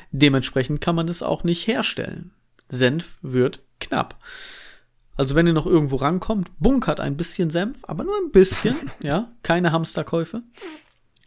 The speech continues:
Speaker 1: Und, ja.
Speaker 2: Wo, wo hast du die, diese Info denn her?
Speaker 1: Diese Info habe ich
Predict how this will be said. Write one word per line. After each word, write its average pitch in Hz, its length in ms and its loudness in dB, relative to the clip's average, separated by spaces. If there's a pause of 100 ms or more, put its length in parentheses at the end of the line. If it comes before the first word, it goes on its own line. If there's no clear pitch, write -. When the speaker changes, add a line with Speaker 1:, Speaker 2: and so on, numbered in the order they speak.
(460)
Speaker 1:
Und, 147 440 4 (640)
ja. - 320 -4 (1600)
Speaker 2:
Wo, 95 260 0
wo 101 160 0
hast 113 240 2
du 104 60 -4
die, 90 320 -4
diese 110 280 0
Info 73 360 -2
denn 64 200 -8
her? 62 200 -10 (320)
Speaker 1:
Diese 233 280 6
Info 147 340 0
habe 151 240 2
ich - 320 -6